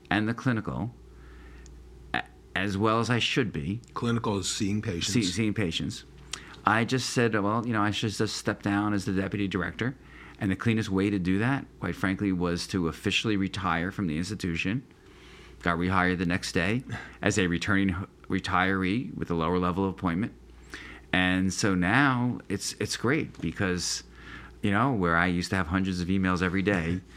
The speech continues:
Speaker 2: <laughs>
Speaker 1: you know, now there's, like, twenty or thirty, and I'm still wondering why I'm getting that many.
Speaker 2: <laughs>
Speaker 1: Uh, I'm getting really good at unsubscribe, unsubscribe, unsubscribe, or letting people know that
Speaker 2: Yeah.
Speaker 1: to, to not do that. But,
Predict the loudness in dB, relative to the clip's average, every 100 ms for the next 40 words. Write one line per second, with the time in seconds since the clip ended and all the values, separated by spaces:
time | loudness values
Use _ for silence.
0 | -16 -16 -18 -10 0 2 4 4 4 4
1 | 2 0 -2 -2 -10 -6 0 4 4 2
2 | 2 2 2 2 4 4 4 4 4 4
3 | 2 2 0 0 0 -2 -4 -4 -8 -4
4 | 2 4 4 4 2 4 4 2 4 2
5 | 0 0 0 0 -2 0 2 2 2 0
6 | -2 -2 0 2 2 2 2 0 2 4
7 | 4 2 2 2 2 2 4 4 4 2
8 | 2 -2 0 0 2 2 2 2 -2 -2
9 | -2